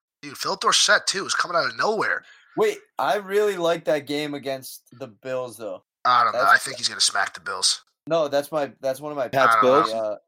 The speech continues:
Speaker 2: that's my, one of my locks
Speaker 3: Top
Speaker 2: for
Speaker 3: defense
Speaker 2: later.
Speaker 3: in the N F L.
Speaker 2: They're minus, yeah, they're, they haven't faced a defense this good,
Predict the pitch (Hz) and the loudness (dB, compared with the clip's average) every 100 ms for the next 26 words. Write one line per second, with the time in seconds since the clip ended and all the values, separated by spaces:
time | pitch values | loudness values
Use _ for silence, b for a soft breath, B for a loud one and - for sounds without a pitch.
0 | - 139 139 170 160 131 143 139 131 120 | -4 -4 -2 -2 -2 -4 -8 -2 0 2
1 | 117 117 151 123 147 151 139 131 127 123 | 0 2 0 2 -2 0 -2 -2 -4 -4
2 | 120 143 147 139 _ 117 143 170 156 131 | 0 0 0 -4 _ -6 -4 -2 -2 -4
3 | 143 - 135 123 107 113 - - 147 160 | -4 -8 -4 -2 -4 -10 -10 -4 -2 0
4 | 165 165 160 151 123 139 139 147 135 143 | -2 -8 -8 -8 -10 -10 -10 -12 -10 -12
5 | - 143 151 | -10 -8 -8